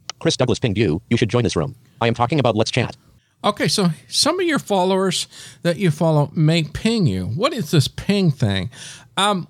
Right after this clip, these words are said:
Speaker 2: let's just say you create a room and you have set to followers you can ping. Means I can go through this list and I can double tap on Thomas Domville. So to say,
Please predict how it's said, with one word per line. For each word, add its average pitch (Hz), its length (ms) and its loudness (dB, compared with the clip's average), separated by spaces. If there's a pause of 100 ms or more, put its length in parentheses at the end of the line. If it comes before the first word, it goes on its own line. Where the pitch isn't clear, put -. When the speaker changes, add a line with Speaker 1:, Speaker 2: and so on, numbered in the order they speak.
(100)
Speaker 2:
let's 214 200 -2
just - 180 0
say 202 360 0
you 175 240 0
create 165 440 -2
a 165 40 0
room 127 520 2 (180)
and 147 500 2 (160)
you 175 380 0
have 156 400 -2
set - 300 -2
to 143 100 0
followers 139 480 0
you 156 140 0
can 190 120 0
ping. 226 480 -4 (380)
Means 208 420 2
I 202 140 0
can 208 160 -2
go 190 160 2
through 160 220 0
this 196 220 -2
list 123 420 2
and 131 240 2
I 143 80 2
can 147 160 2
double 143 240 0
tap 123 340 0
on 123 160 2
Thomas 135 400 0
Domville. 117 560 2
So 120 160 -2
to 120 160 -2
say, 113 540 0